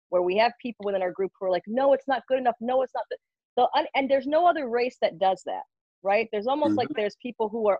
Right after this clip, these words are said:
Speaker 1: overconfident with their limited capa-, capa-, capabilities, and we have people who are so talented and are doing amazing things who won't puff their chest out and say, "Hey, this is my body of work. Give me a shot." So we have to do a better job of making sure that we're highlighted and talking about all our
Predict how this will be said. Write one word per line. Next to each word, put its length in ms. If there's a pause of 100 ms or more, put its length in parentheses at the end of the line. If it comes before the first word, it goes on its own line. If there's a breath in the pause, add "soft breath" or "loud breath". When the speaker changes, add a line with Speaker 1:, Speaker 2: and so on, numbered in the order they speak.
Speaker 1:
overconfident 880
with 180
their 120
limited 460
capa-, 320
capa-, 260 (300)
capabilities, 640 (300)
and 120
we 140
have 160
people 280
who 120
are 80
so 400
talented 440
and 80
are 40
doing 220
amazing 580
things 340
who 80
won't 340
puff 200
their 100
chest 320
out 120
and 80 (100)
say, 120
"Hey, 280 (260)
this 100
is 120
my 100
body 300
of 80
work. 260 (160)
Give 120
me 120
a 40
shot." 340 (400)
So 120
we 160
have 200
to 80
do 160
a 60
better 280
job 280
of 120
making 320
sure 200
that 140
we're 120
highlighted 440
and 200
talking 300
about 220
all 120
our 120